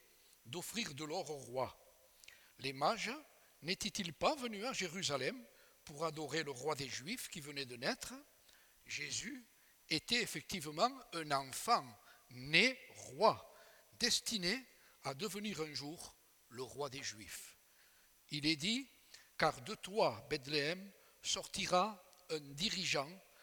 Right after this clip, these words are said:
qui fera paître Israël, mon peuple, dans Matthieu chapitre deux, verset six, mais également le roi des rois, dont le règne s'étendra sur tout l'univers.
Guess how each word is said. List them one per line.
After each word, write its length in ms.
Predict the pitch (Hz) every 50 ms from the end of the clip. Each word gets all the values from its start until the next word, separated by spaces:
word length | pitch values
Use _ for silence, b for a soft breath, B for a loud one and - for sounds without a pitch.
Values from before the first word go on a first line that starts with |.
| B B B B
qui 120 | - 214
fera 440 | - - - 180 175 185 156 - -
paître 260 | - 254 254 - -
Israël, 560 | 214 190 156 - - 170 165 160 175 196 185
mon 220 | 170 170 175 185 160
peuple, 400 | - 180 175 - - - 104 101 92 95 - - -
dans 120 | - 110 98
Matthieu 460 | 101 110 143 147 - - 170 175 180
chapitre 460 | - - 143 - 160 139 - - 143
deux, 160 | 123 139 165
verset 320 | 147 135 143 - - 165 147
six, 420 | - - 208 160 - - - - B B B B B B B
mais 180 | B 139 147 143
également 640 | 165 196 175 233 208 226 226 214 214 190 156 127 - B B B B -
le 120 | 123 139
roi 320 | 131 107 98 113 143 214 214
des 120 | 180 214
rois, 480 | 160 147 170 175 160 135 113 101 - B B B B B B
dont 180 | 117 147 147 139
le 120 | 135 143
règne 500 | 143 123 143 147 147 147 147 147 151 160 - B B B B
s'étendra 600 | - - - 151 - - 139 139 139 131 151 160 -
sur 220 | - - 131 - 123 - - - - -
tout 160 | - 240 240
l'univers. 680 | 214 190 185 180 170 127 139 131 110 95 - - -